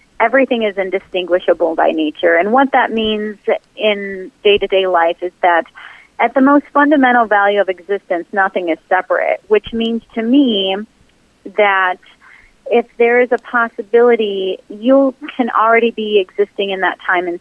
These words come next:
space. And so if you can get to the point where you can envision that and really feel like you're there, then, and let go of the how or the why, because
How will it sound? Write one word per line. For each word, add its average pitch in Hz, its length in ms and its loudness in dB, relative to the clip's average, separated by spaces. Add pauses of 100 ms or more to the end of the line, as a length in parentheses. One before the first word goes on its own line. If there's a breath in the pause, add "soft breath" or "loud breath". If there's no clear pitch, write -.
(120)
space. 214 300 2 (540)
And 202 280 -2 (140)
so 220 200 6
if 214 160 0
you 254 140 2
can 214 240 -2
get 208 300 0
to 240 60 -2
the 214 120 0
point 208 420 -4
where 208 120 4
you 202 240 -4
can 196 320 -6 (480 loud breath)
envision 214 800 2
that 330 420 4 (160)
and 233 240 2
really 247 400 2 (120)
feel 220 300 4
like 208 300 2
you're 196 280 4
there, 185 580 4 (640 loud breath)
then, 240 560 0 (440)
and 240 200 2
let 240 240 2
go 233 200 4
of 220 120 0
the 208 100 0
how 202 480 0
or 214 180 0
the 202 120 0
why, 185 380 0
because 247 340 -6